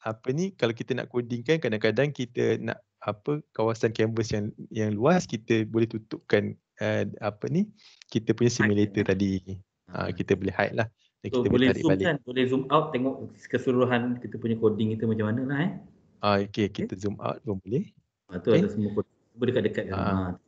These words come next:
Speaker 2: eh.
Speaker 1: So, saya, ah, dekat sini juga, ah, yang kalau siapa yang dah scan tadi tu, ah, dia ada satu efek. Saya letak kat sini. Kalau kita tengok kan.
Speaker 2: Apa dia tu? Itu efek apa, eh? Itu program apa, eh? Kita ada
Speaker 1: Ada,
Speaker 2: lebih kuat
Speaker 1: macam
Speaker 2: lagi.
Speaker 1: kita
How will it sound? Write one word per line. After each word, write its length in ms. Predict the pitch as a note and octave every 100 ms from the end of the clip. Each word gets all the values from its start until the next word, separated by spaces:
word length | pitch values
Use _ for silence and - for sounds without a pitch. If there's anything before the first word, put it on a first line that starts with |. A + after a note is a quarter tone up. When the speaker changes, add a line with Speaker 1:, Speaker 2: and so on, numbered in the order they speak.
| _ _ -
Speaker 2:
eh. 80 | - - _
Speaker 1:
So, 240 | - C3
saya, 320 | B2+ A#2 B2 -
ah, 160 | G#2+ G2+
dekat 240 | A2 -
sini 320 | - A#2+ B2
juga, 400 | A#2+ C3+ D#3 D#3 -
ah, 400 | A2 A2 G#2+ G#2+
yang 160 | A2 G#2+
kalau 240 | A2+ G#2+
siapa 400 | G#2 - - A2+
yang 80 | G#2+
dah 80 | G#2
scan 400 | - - A2+ A2
tadi 160 | G#2+
tu, 240 | G#2+ G3 G#3+ - - _ _ G2
ah, 80 |
dia 240 | G2 G#2+ G#2+
ada 240 | G2+ A2+
satu 320 | A2+ G#2 G2
efek. 480 | - - - C#3+ - _ _ _
Saya 240 | _ G2 F#2+
letak 240 | - -
kat 160 | - A2+
sini. 400 | G2 C3 G#3+ A3+ _ _
Kalau 200 | G#2 -
kita 160 | G#2+ G2
tengok 280 | G2 G#2+ -
kan. 160 | C3 F#3+ - _ _ _ _ _ _ _ _ -
Speaker 2:
Apa 160 | G#2+
dia 160 | C#3 B2+
tu? 240 | C#3+ B3+
Itu 160 | A2+ C3+
efek 320 | D3 A#2+ A2+
apa, 60 | D3+
eh? 100 | G3+ - - - _ _ _
Itu 100 | _ C3+
program 320 | A#2+ A#2+ A#2+
apa, 140 | D#3 F3
eh? 100 | A3 - - -
Kita 160 | G#2+ A#2
ada 100 | A2
Speaker 1:
Ada, 100 | F#2+
Speaker 2:
lebih 80 | G#2+
kuat 200 | B2 A#2 - _ _ _ A2+
Speaker 1:
macam 220 | A2 B2
Speaker 2:
lagi. 80 | E3+
Speaker 1:
kita 180 | A#2+